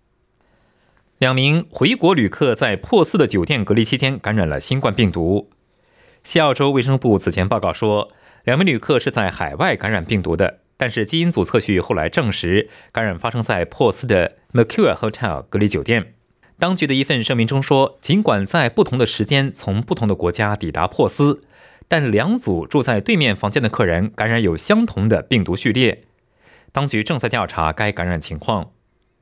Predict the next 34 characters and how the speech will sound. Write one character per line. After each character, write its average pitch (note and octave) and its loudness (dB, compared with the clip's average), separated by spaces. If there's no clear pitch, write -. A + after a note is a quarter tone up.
在 C#3+ 0
检 A2+ -2
测 D#3+ 0
结 G#2+ -2
果 F2+ 2
呈 F#2 -4
阴 G3+ 4
性 B2+ -2
后， F#2 0
离 B2 2
开 F#3+ 0
酒 C#3 0
店 C3+ 0
的 A2+ 2
旅 E2+ -2
客 - 0
正 D3 -2
在 G2+ -2
接 B2 0
受 G#2 0
重 G2+ -4
新 D#3 0
检 E2+ -4
测， F#2+ 0
并 D3 2
被 C3 0
要 D3+ 2
求 G#2 -2
进 B2 0
行 F2 -4
自 - 2
我 D#2+ 0
隔 E2+ -2
离。 D2 -4